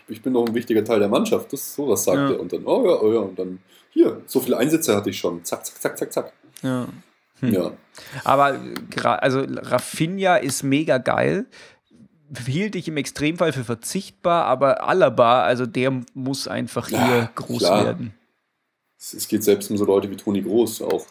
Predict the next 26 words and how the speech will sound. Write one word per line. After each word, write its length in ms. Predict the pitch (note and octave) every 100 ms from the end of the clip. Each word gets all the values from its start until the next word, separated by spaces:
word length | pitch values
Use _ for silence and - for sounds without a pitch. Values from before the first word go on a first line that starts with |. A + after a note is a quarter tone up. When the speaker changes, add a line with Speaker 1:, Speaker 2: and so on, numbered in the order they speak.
| -
Speaker 1:
die, 280 | F2 F2 F2+ _ _ _ _ -
äh, 180 | F#2+ F#2
jetzt 160 | F#2 -
alle 200 | F#2+ E2+
anstehen. 380 | F2 - F#2
Also 140 | E2+ F2+
Alaba 680 | F2+ G2 G2+ F#2 F#2 F2+ D2+
auch, 260 | D#2+ F2+
das 200 | - F2
muss 200 | F2+ E2+
einfach 260 | E2+ E2+ -
alles 220 | E2+ E2
sein, 180 | E2 E2+
das 80 | E2+
muss 140 | -
alles 180 | F2+ F2
verlängert 400 | - E2+ F2+ F2
werden. 560 | F2 D#3+ B2 F#2+ F#2+ G#2+
Speaker 2:
<laughs> 40 | - - _ _
Speaker 1:
Da 80 | -
gibt's 240 | D#3 - -
gar 220 | F2+ E2+
nichts. 260 | D2 - - -
Speaker 2:
Da 60 | A#2+
gibt's 260 | B2 -
nix. 260 | C3 -